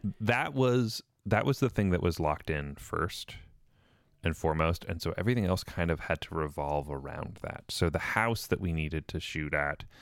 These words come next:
needed to be convenient to the grocery store because we're, it was two spots each day for two days. So four spots total, but, like, we knew we had a company move. If the company move was too far away, then we're burning time. Again, celebrity talent,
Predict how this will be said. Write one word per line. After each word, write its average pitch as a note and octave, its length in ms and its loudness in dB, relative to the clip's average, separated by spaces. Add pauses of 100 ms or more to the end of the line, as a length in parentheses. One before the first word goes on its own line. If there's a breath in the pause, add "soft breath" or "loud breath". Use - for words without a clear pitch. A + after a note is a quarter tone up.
(640 loud breath)
needed G2+ 340 4
to F#2 80 0
be - 80 0
convenient D#2+ 480 0
to - 120 -2
the E2 60 2
grocery D#2 340 0
store D2 200 -2
because D2 340 -4
we're, D2 140 0
it - 100 -4
was D#2 240 -6
two - 240 2
spots D#2+ 640 0
each - 260 -6
day D2+ 200 2
for D#2 120 -8
two D2+ 200 -4
days. D2 340 -2
So - 140 -6
four E2 200 0
spots - 320 -8
total, D#2+ 360 0
but, - 200 -4
like, C#2+ 440 -4
we D#2+ 120 -4
knew C#2+ 180 -2
we C#2+ 100 -4
had C#2+ 140 -4
a - 40 -4
company G2+ 360 2
move. E2 380 2
If D2 100 -8
the - 60 -6
company E2 280 -4
move D#2 180 -2
was - 120 -14
too - 140 -12
far - 240 -10
away, F#2 400 4
then D2 300 -2 (460 soft breath)
we're E2 80 -2
burning D2 360 0
time. F2 560 2
Again, D#2+ 300 0
celebrity D#2+ 460 0
talent, D#2 460 -2